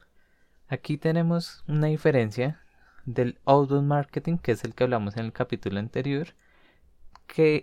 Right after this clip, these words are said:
ahí le damos priorización a nuestro producto o servicio. Con lo que a diferencia del outbound marketing, donde priorizamos el producto o el servicio, pues aquí en el inbound marketing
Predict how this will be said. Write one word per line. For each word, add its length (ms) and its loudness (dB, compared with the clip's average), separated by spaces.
ahí 400 0
le 160 2
damos 420 0
priorización 1040 2
a 140 4
nuestro 420 -2
producto 460 0
o 40 2
servicio. 600 2
Con 180 0
lo 160 -4
que 100 -4
a 40 0
diferencia 600 -2
del 260 -2
outbound 380 -2
marketing, 540 -4
donde 280 -4
priorizamos 920 -2
el 80 -4
producto 640 -4
o 140 -2
el 100 -2
servicio, 640 -6
pues 240 0
aquí 440 -2
en 140 -2
el 260 0
inbound 400 0
marketing 600 0